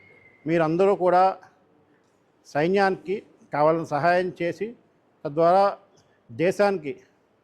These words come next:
మీ, మీరు చేసే సేవ చేయాలి.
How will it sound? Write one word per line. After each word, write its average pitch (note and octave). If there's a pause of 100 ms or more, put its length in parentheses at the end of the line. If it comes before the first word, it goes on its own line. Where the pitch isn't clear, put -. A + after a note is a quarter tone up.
(520)
మీ, E3 (2000)
మీరు D#3
చేసే E3+ (120)
సేవ D#3+ (500)
చేయాలి. C3